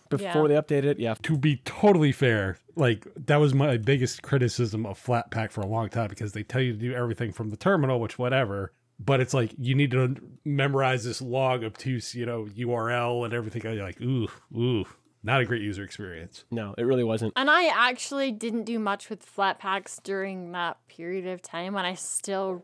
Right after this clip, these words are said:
Speaker 2: really don't. I prefer pulling things directly from the repos on my system instead of running a Flatpak, a Snap, anything like that. So I guess I forgot about it or didn't remember that just because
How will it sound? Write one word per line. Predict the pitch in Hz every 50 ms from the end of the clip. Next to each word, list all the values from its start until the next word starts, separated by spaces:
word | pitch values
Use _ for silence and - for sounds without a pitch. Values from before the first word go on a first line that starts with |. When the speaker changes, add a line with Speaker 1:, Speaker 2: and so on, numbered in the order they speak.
| _ 190
Speaker 2:
really | 180 180 185 190 196 196 190 202 196 -
don't. | - 160 151 180 233 285 277 - _ - - _ _ _ _ _ _ _ -
I | - 185
prefer | - - 190 185 - - - 202 202 196 196 196
pulling | 196 _ - 180 180 185 190 185
things | 185 - 175 180 185 180 - -
directly | - 180 175 170 160 160 160 160 165 165 _ - _ - 175 175 175 175
from | - - - - - 185 180 175 170 170 175 175 170 175 175 165
the | 170 175 180 170
repos | 165 180 180 175 - 180 190 190 190 -
on | 185 180 170
my | 151 156
system | - - - 170 - - 208 214 214 202 -
instead | - 170 165 - - - - - 165 160 165 170
of | 175 175 170 -
running | 170 170 175 170 165 165 170 165 160 160 _ _ _ _ _ -
a | - 185
Flatpak, | - - - 185 160 - - - 170 170 170 190 - -
a | 143
Snap, | - - - 165 160 165 165 156 156 -
anything | - 151 160 165 165 170 160 - 175 170 175
like | 170 165 165 165 165 - -
that. | 175 170 165 175 180 165 - - _ _ _ _ _ _
So | - - - 214 202 202 190
I | - 202
guess | 190 214 214 202 - -
I | 202 185
forgot | - - 190 175 165 - 170 156 156 170 202
about | 214 208 226 240 254 269 277
it | 302 302 311 302 - _ _ -
or | 196 196 190 185
didn't | 180 196 175 -
remember | - 175 175 170 160 165 170 180 185 208 220 226 240 254
that | 240 - 247 254 254 220 - _
just | - 208 185 - -
because | - 190 - - - - 190 185 185 185 - - -